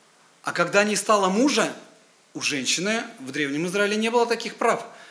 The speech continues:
как сегодня. Женщина может достигнуть величайших карьерных ростов.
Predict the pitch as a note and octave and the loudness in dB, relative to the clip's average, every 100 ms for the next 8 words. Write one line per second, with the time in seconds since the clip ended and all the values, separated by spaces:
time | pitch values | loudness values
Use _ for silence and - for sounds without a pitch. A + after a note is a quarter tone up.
0 | - - D#3 - G3+ G3+ B2 G2 - - | -8 -4 -2 0 0 0 -2 -10 -18 -20
1 | _ _ _ _ _ _ _ _ _ _ | _ _ _ _ _ _ _ _ _ _
2 | _ _ _ _ _ _ _ _ C#3 F#3 | _ _ _ _ _ _ _ _ -2 0
3 | D3+ E3+ E3+ D#3 D#3 F3 F3 F3+ D#3+ D3+ | 2 2 0 0 -2 0 0 0 -4 -4
4 | - - - C#3 F#3 F3+ G3+ F3 D#3+ D3 | -8 -12 -12 -6 -2 0 2 2 -2 0
5 | F#3 G3 E3 D3+ D3 - - E3+ E3 - | 0 2 0 0 -6 -12 -8 -4 -4 -6